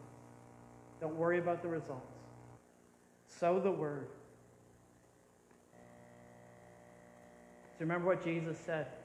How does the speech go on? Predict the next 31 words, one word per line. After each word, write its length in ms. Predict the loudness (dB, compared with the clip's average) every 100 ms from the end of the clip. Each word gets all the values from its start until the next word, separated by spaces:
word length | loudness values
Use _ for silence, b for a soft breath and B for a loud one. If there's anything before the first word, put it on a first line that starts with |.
| -18 -20 B B
The 80 | -4
seed 440 | 0 4 6 6 8
falling 320 | 10 10 10
on 180 | 6 6
good 280 | 6 6 6
soil 260 | 8 10 10
refers 500 | 8 8 10 10 6
to 60 | 2
someone 220 | 4 6
who 180 | 4 2 0 0
hears 300 | 2 4 4
the 100 | 4
word 340 | 8 10 8 6
and 80 |
understands 800 | 4 4 2 4 4 6 4 4
it. 200 | 2 0 B B B
This 240 | 10 10 10
is 140 | 4
the 100 | 6
one 240 | 8 8
who 140 | 8 6
produces 480 | 6 4 4 2 0
a 40 |
crop, 640 | 6 10 10 8 0 -8 -12 -4
yielding 440 | 8 10 12 10
a 100 | 8
hundred, 640 | 4 6 8 8 8 2 -2
sixty, 500 | 2 2 2 0 4
or 160 | 4
thirty 460 | 4 4 6 6 2
times 480 | 0 2 2 0